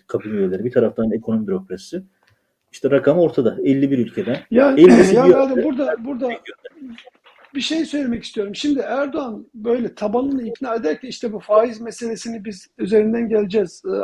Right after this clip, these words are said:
Speaker 2: hakkından geleceğiz deyip böyle bir tabanına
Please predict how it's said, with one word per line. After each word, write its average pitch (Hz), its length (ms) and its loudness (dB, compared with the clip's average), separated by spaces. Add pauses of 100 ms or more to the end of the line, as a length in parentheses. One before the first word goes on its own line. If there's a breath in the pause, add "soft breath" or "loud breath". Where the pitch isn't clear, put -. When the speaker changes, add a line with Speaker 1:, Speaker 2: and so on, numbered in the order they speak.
Speaker 2:
hakkından 214 560 -4
geleceğiz 214 720 0 (320)
deyip 247 320 0
böyle 220 300 4
bir 247 320 -6
tabanına 220 640 -4